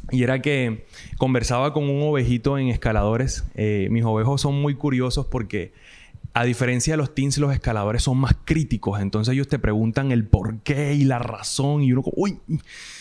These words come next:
Entonces él me decía, "¿Por qué razón tengo que declarar todos los días quién es, quién soy en Dios?".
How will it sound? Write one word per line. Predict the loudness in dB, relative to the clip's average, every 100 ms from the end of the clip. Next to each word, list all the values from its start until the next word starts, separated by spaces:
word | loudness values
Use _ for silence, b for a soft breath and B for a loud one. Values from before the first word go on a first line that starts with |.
| B B -6
Entonces | -2 0 0 0 0 0 0
él | 0
me | 2
decía, | 0 0 0 2
"¿Por | 4 4 2
qué | 0
razón | 2 0 0 0 0 -2 -6 B B B B B -4 0
tengo | 2 2 0
que | 0
declarar | 0 0 0 0 -2
todos | 0 0
los | 0
días | 0 0 0
quién | 0 0
es, | 0 -4 -6 -2
quién | 0 2
soy | 0 0
en | 0
Dios?". | 0 -2 -4